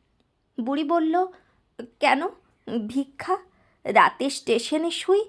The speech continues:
আবার সকাল থেকে ভিক্ষা।" পুরোহিত বলল, "তোমার কিছু চাওয়ার নেই মায়ের কাছে? এই যে এত দূর দূর থেকে সবাই আসে মায়ের কাছে এটা সেটা চাইতে, তোমার কিচ্ছু চাওয়ার নেই?"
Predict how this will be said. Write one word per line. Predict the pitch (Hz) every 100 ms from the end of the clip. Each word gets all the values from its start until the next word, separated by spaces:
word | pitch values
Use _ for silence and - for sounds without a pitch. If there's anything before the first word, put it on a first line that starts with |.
| - _ _
আবার | 226 226 254
সকাল | - - 240 - 233
থেকে | 233 - 254
ভিক্ষা।" | 370 247 - - 220 - _ _ _ _ _ _ _ _ _
পুরোহিত | 320 349 349 392 359
বলল, | 392 359 415 415 - - _ -
"তোমার | 339 370
কিছু | 370 370 370 370
চাওয়ার | 381 - 226 220 269
নেই | 277 254 262 311
মায়ের | 262 233 240 262
কাছে? | 254 - - - _ _ _ -
এই | 240
যে | 233 277 -
এত | 214 214 254
দূর | 262 226 233 233
দূর | 208 247 247
থেকে | - 247 240 381 539 - - -
সবাই | - 262 247 247 -
আসে | 220 208 - 214 214 _
মায়ের | 240 220 202 208
কাছে | 226 214 - 262 247 - - -
এটা | 247 247 262 240 226
সেটা | - 220 208 226
চাইতে, | 220 214 196 202 202 - _ _ _ _
তোমার | 359 370 381 -
কিচ্ছু | 302 302 - - 359
চাওয়ার | 370 359 392 440
নেই?" | 494 359 226